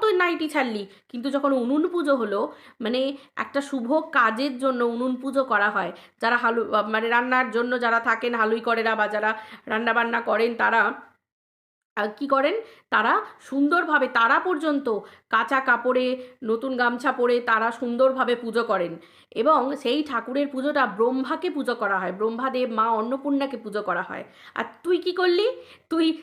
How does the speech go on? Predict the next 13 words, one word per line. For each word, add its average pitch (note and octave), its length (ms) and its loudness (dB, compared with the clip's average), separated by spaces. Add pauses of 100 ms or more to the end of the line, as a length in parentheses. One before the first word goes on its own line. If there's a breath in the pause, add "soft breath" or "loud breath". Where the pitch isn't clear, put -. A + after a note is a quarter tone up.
(120)
চালটা C4 380 4
দিল-, C#4 300 0
চালটা C4+ 400 2
নিলি C#4+ 220 2
বাসি B3 280 0
কাপড়ে, C4 400 2 (540 soft breath)
বাসি C#4 320 0
নাইটিতে C#4+ 440 0
চালটা B3+ 400 2
নিয়ে B3+ 440 -2
কি C#4+ 120 -4
করলি? D#4 360 0 (340 loud breath)
তুই E4+ 180 2